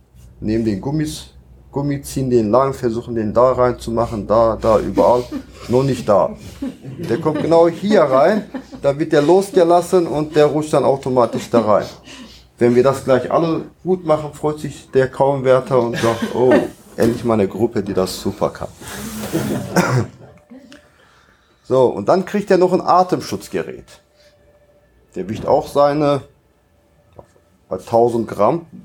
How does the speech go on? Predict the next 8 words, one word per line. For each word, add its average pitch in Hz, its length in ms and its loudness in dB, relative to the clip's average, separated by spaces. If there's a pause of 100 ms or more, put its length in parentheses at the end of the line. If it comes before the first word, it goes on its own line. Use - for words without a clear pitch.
(640)
Also 95 480 -2 (160)
habt - 320 -4
ihr 113 100 4
hier 95 360 0 (100)
Lampe 156 580 2
und 92 300 -8
hier 90 300 -6 (680)
Atemschutzgerät. 139 1000 -4